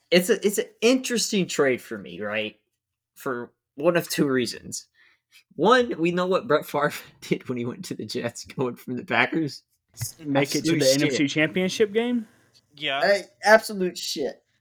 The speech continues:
Speaker 2: Make it to an
Speaker 1: It,
Speaker 2: N F C
Speaker 1: it,
Speaker 2: Championship game?
Speaker 1: A F C, A F C,
Speaker 2: Being,
Speaker 1: man.
Speaker 2: being i-, N F C. Oh, A F C. I was thinking of the I'm not gonna
Speaker 1: No.
Speaker 2: lie, I was thinking of the Vikings.
Speaker 1: Oh, oh, okay. Yeah, I was so confused. No, yeah, he
Speaker 2: 'Cause
Speaker 1: got
Speaker 2: I was
Speaker 1: absolutely
Speaker 2: like,
Speaker 1: shit on the Jets.
Speaker 2: he was, uh,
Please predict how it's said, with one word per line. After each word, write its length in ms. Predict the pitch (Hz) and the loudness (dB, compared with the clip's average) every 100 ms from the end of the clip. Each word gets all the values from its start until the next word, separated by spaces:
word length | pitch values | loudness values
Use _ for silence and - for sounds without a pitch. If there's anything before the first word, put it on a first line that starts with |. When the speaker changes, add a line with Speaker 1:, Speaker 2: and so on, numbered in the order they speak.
| _ | _
Speaker 2:
Make 200 | 156 160 | 4 4
it 100 | 180 | 4
to 120 | 165 160 | 4 6
an 60 | |
Speaker 1:
It, 40 | 156 | 6
Speaker 2:
N 60 | |
F 60 | 160 | 4
C 100 | 190 | 4
Speaker 1:
it, 40 | 139 | 2
Speaker 2:
Championship 540 | 160 170 196 - 202 | 2 2 0 0 2
game? 260 | 220 240 240 | 2 2 4
Speaker 1:
A 120 | 180 | 4
F 120 | 170 | 4
C, 380 | - 156 151 151 - 120 | 2 -8 -8 -10 -12 -6
A 200 | 143 180 | -4 2
F 60 | |
C, 20 | 175 | 8
Speaker 2:
Being, 340 | 185 214 220 | 8 8 4
Speaker 1:
man. 200 | 117 156 | -4 4
Speaker 2:
being 480 | 170 196 202 190 185 | 6 6 4 2 0
i-, 160 | 175 175 - - | -6 -8 -10 0
N 140 | 190 | 4
F 140 | 220 - | 4 0
C. 360 | 143 120 110 _ _ _ _ 190 | -6 -6 -10 _ _ _ _ 8
Oh, 220 | 190 175 | 10 10
A 180 | 170 170 | 8 6
F 80 | |
C. 100 | - | 4
I 60 | 165 | 2
was 80 | 175 | 2
thinking 180 | 202 160 | 0 0
of 80 | |
the 400 | 143 123 113 113 - _ _ _ _ _ - | 0 -2 -4 -6 -12 _ _ _ _ _ -6
I'm 120 | 233 427 | -2 2
not 60 | |
gonna 120 | 262 | 2
Speaker 1:
No. 60 | 131 | 2
Speaker 2:
lie, 160 | 120 127 | 0 -2
I 120 | 127 | -2
was 120 | 147 | -2
thinking 240 | 180 156 147 | 0 0 2
of 180 | 123 | 0
the 220 | 123 120 113 | 0 -2 -2
Vikings. 540 | 117 113 117 107 - _ _ _ _ _ _ _ _ _ _ _ _ _ _ _ _ 165 | -4 -6 -8 -10 -16 _ _ _ _ _ _ _ _ _ _ _ _ _ _ _ _ 6
Speaker 1:
Oh, 420 | 160 120 95 - | 8 6 2 0
oh, 460 | 151 143 104 90 139 | 4 4 4 0 2
okay. 220 | 151 107 | 2 2
Yeah, 120 | 127 127 | 0 0
I 60 | |
was 120 | 170 - | -2 -4
so 120 | 214 | -6
confused. 420 | 180 - 156 123 | -6 -4 -4 -2
No, 140 | 196 | 0
yeah, 180 | 180 190 127 | 0 0 0
he 80 | |
Speaker 2:
'Cause 60 | 160 | 2
Speaker 1:
got 100 | 156 | 6
Speaker 2:
I 40 | 170 | 6
was 80 | 165 | 6
Speaker 1:
absolutely 160 | 160 | 6
Speaker 2:
like, 140 | 151 175 | 4 0
Speaker 1:
shit 100 | 135 | -4
on 80 | 104 | -8
the 80 | |
Jets. 200 | 95 87 151 | -12 -10 -6
Speaker 2:
he 100 | 185 | 0
was, 360 | 170 139 - - | 0 -2 -8 -6
uh, 520 | 143 127 120 113 | -2 -2 -4 -10